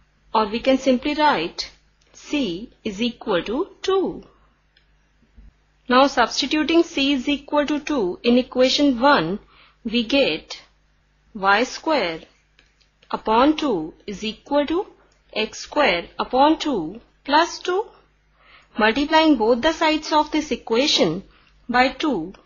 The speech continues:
we get y square is equal to x square plus four. Subtracting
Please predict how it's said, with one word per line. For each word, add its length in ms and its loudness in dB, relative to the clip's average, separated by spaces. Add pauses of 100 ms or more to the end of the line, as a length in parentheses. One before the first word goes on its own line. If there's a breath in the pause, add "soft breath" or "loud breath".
(100)
we 140 -6
get 540 -2 (760)
y 300 0
square 480 -2 (340)
is 180 -4
equal 440 -2
to 240 -4 (320)
x 300 -2
square 420 -2 (680 soft breath)
plus 300 0
four. 320 2 (1600)
Subtracting 760 2